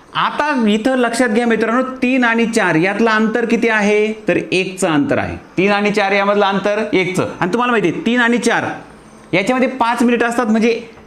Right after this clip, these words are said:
तीस अंश आहेत, बरोबर की नाही? आपण जर घड्याळ पाहिलं तर तीन आणि चार या दोन्हीमध्ये तीस अंशाचा कोन तयार होईल. आता आपण पाहिलंय बारा ते एकमध्ये तीस अंशाचा, एक ते दोनमध्ये सुद्धा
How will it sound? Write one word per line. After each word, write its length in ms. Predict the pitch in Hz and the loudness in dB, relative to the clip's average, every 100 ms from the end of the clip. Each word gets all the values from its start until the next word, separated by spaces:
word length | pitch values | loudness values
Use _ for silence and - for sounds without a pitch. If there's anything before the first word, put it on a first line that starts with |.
| - - - - | -20 -20 -20 -6
तीस 360 | 247 269 269 - - | -2 0 0 -4 0
अंश 400 | 175 208 214 208 | 2 2 2 2
आहेत, 360 | 165 131 107 98 - - | 0 2 0 -2 -8 -4
बरोबर 280 | 123 196 247 | 0 2 2
की 120 | 247 | 0
नाही? 260 | 196 143 - - - | 0 -2 -6 -12 -8
आपण 340 | 151 180 262 | -6 -4 0
जर 160 | 262 277 | 0 0
घड्याळ 320 | 208 196 254 | 0 0 0
पाहिलं 280 | 254 220 208 240 | 2 2 2 0
तर 80 | |
तीन 300 | 226 - 247 | -2 -2 0
आणि 180 | 247 226 | 2 0
चार 220 | 226 220 | 0 0
या 220 | 208 202 214 | 2 0 0
दोन्हीमध्ये 800 | 180 202 220 247 208 160 226 - - - - - | 0 0 2 2 2 2 0 -2 -12 -20 -12 -2
तीस 260 | 262 294 | 0 2
अंशाचा 380 | 277 262 269 262 | 0 2 2 0
कोन 220 | 269 262 | 0 0
तयार 220 | 254 247 226 | 2 0 0
होईल. 160 | 220 | 2
आता 240 | 185 190 226 | 0 -2 -4
आपण 280 | 226 233 | -2 0
पाहिलंय 360 | 220 226 247 175 - - - - - - - | 0 2 2 0 -4 -10 -20 -20 -20 -20 -6
बारा 340 | 139 190 226 247 | -2 0 0 0
ते 160 | 254 | 0
एकमध्ये 320 | 247 240 247 254 | 2 2 0 0
तीस 180 | 254 247 | 0 0
अंशाचा, 360 | 247 240 247 240 254 - | 0 0 0 -2 -6 -2
एक 240 | 220 233 | -2 0
ते 60 | 254 | 0
दोनमध्ये 380 | 240 254 247 247 | 2 2 2 2
सुद्धा 200 | 254 | 0